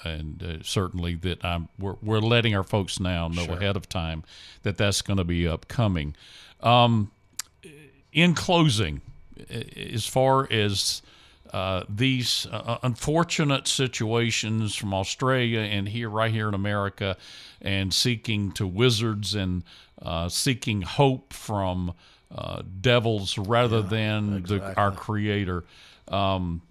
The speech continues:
Speaker 1: we knew these times were gonna
Speaker 2: Sure.
Speaker 1: come, and, uh, but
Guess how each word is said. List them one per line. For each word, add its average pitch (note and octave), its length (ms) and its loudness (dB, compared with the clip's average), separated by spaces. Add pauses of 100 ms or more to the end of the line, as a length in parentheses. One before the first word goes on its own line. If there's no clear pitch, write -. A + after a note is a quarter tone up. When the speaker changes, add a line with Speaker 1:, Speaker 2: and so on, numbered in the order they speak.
(400)
Speaker 1:
we C#3 200 4
knew D3+ 240 4
these C3 280 0
times B2 600 0
were A2 120 -4
gonna A#2+ 240 -2
Speaker 2:
Sure. - 200 0
Speaker 1:
come, E2+ 420 0 (480)
and, G#2 420 2
uh, G#2 160 2
but A2 320 0